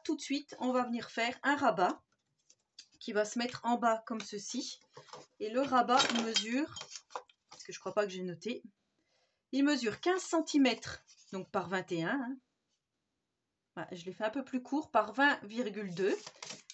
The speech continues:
donc quinze par vingt virgule deux, et vous allez faire un pli à un centimètre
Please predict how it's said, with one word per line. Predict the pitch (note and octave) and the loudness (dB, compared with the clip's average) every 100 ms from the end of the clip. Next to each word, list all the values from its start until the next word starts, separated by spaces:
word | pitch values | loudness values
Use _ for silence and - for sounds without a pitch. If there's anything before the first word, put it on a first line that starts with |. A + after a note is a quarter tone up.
| - | -8
donc | G#3 G3+ | -6 -4
quinze | - D4 B3+ - | 2 2 2 0
par | G3+ G3 | -4 0
vingt | B3 | 0
virgule | A#3+ G3+ G3 E3+ | 0 -2 -4 -2
deux, | A#3+ B3+ | -2 0
et | B3 | -2
vous | A#3+ A#3 | 2 2
allez | A3+ | 0
faire | A#3 A3 | -2 -2
un | G3 | -2
pli | - D#4 - | -2 -6 0
à | A#3 A3+ | 0 0
un | A3 | -2
centimètre | A#3 G#3+ - F3 D4 - | -4 -8 -4 -2 -4 -8